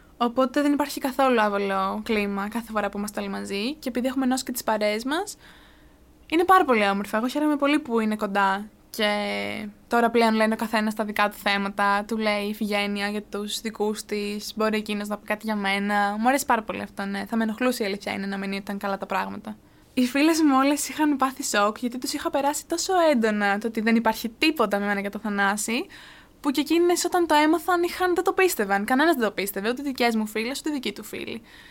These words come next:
Και η μαμά μου, η οποία μόλις το έμαθε, ήταν κάπως να το είχε καταλάβει, δεν ξέρω, την πρώτη φορά που της το είπα, μου είχε πει ότι το περίμενα.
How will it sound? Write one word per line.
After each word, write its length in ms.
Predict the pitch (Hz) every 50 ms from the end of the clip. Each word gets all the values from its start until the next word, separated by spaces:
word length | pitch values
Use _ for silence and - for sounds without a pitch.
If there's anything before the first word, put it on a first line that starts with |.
| - - - - - - - _ _ _ - - - -
Και 120 | - - 285
η 140 | 269 262
μαμά 380 | 254 247 233 226 220 220 214 214
μου, 280 | 214 220 240 262 381 466 - - - - - -
η 160 | - 254 262
οποία 460 | 254 233 233 - 269 285 285 285 285 269 269 262 262 254 254 247 247
μόλις 300 | 240 247 254 254 269 262
το 80 | - 247
έμαθε, 440 | 233 233 233 240 240 233 - - 247 247 247 240 240 233 233 226 226 220 214 214 208 - - - _ _
ήταν 200 | - 269 - 381
κάπως 220 | 370 381 370 370 370
να 40 | 359
το 60 | 339 320
είχε 80 | -
καταλάβει, 640 | - 392 381 277 247 240 247 262 277 294 226 220 214
δεν 100 | 220 254
ξέρω, 180 | 247 254 254 233
την 100 | 214 214
πρώτη 160 | 226 247 247
φορά 160 | - 262 262
που 100 | 254 277
της 140 | 277 - -
το 140 | - 220 214
είπα, 320 | 226 226 233 226 - 240 247 262 285 294 247
μου 100 | 254 262
είχε 140 | 254 - 311
πει 120 | 302 -
ότι 380 | 277 277 269 - - 277 277 269
το 100 | 262 262
περίμενα. 680 | 254 240 233 247 262 247 214 185 190 190 202 214 269